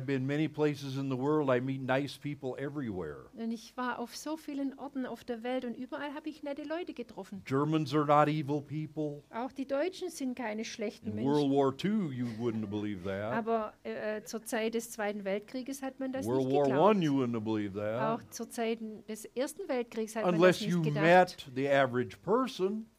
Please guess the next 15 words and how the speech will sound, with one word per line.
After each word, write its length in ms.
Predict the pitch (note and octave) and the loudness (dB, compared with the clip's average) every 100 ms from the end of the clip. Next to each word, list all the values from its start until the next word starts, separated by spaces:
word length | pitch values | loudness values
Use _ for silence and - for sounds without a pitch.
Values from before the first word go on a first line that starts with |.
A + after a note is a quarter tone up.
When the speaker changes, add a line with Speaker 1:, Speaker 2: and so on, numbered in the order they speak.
| _ - | _ -8
Speaker 2:
Es 220 | G3 - | -8 -6
sei 260 | G3 F#3+ | -6 -4
denn, 260 | G#3+ C#4+ C#4 | -4 -6 -6
du 200 | B3+ B3 | -8 -6
hast 320 | A3 A#3+ - | -6 -8 -12
jemand, 580 | A3+ A#3 A#3+ B3+ C4+ - | -10 -8 -6 -6 -8 -10
einen 100 | A#3+ A#3+ | -12 -8
Durchschnittsdeutschen 1080 | A#3+ B3 - C4+ C4+ - - C4 C4 - | -8 -8 -8 -8 -8 -14 -8 -8 -8 -8
getroffen. 460 | C4+ C4+ - D#4 A3 | -8 -8 -8 -6 0
Speaker 1:
You 100 | G#3+ | 4
would 120 | F#3 | 6
have 100 | D#3+ | 4
probably 320 | F3 G3 A3 | 6 4 4
liked 440 | A#3+ C#4 D4 C#4+ - | 6 6 6 2 -2
'em. 220 | A#2 E2 | -4 -4